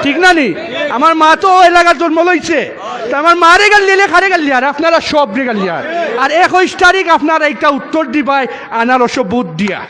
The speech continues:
আমি কইলাম আপনারা, আপনার কাছে আমার দাবি আছে, আমার একটা দুঃখ আছে।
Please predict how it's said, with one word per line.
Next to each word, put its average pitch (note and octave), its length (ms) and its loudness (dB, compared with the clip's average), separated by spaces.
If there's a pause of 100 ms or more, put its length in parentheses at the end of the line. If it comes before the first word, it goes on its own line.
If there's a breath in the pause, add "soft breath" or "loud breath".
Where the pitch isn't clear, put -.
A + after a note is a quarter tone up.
(500)
আমি C4+ 260 -2
কইলাম D4+ 360 2
আপনারা, D4+ 560 2
আপনার D4 300 -2
কাছে D#4+ 240 -4
আমার D4 260 -4
দাবি D4 320 -2
আছে, E4+ 380 0 (320 loud breath)
আমার E4 340 0
একটা F4 300 0
দুঃখ F4+ 260 -2
আছে। E4+ 420 0